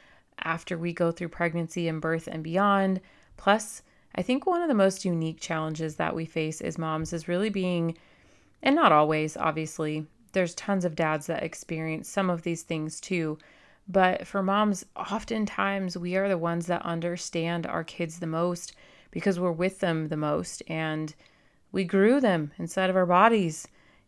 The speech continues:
And there's just a whole lot to be said for what kind of connection that creates. And there is a huge shift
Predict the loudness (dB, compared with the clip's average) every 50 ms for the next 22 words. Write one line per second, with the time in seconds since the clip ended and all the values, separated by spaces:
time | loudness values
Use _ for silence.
0 | _ -4 -2 -2 0 0 0 -2 -2 -4 -6 -6 -6 -6 -2 -2 -2 -2 2 2
1 | 2 4 4 2 2 2 0 -2 -4 -8 -8 -8 -8 -8 -4 -2 0 0 0 -2
2 | -4 -6 -4 -2 -2 0 0 -2 -2 -4 -6 -6 -8 -12 _ _ _ _ -10 -8
3 | -6 -6 -4 -4 -4 -4 -4 -4 -6 -6 -6 -6 -8 -8 -6 -4 -2 -2 -4 -4
4 | -6 -10 -6 -2 0 2 2 0 -2 -4 -8 -12 -14 -14 -18 -20 -20 -20 -20 _
5 | _ _ _ _ _ _ _ _ -4 0 2 2 2 0 -2 -8 -8 -2 0 2
6 | 2 2 2 2 2 0 0 -2 -6 -12 -10 -6 -4 -2 0 0 2 2 2 2
7 | 2 2 0 -2 -4 -8 -12 -12 -14 -16 _ _ _ _ _ _ _ _ _ _
8 | -20 -20 -14 -10 -6 -2 0 2 4 4 2 2 0 -4 -8 -18 -20 -20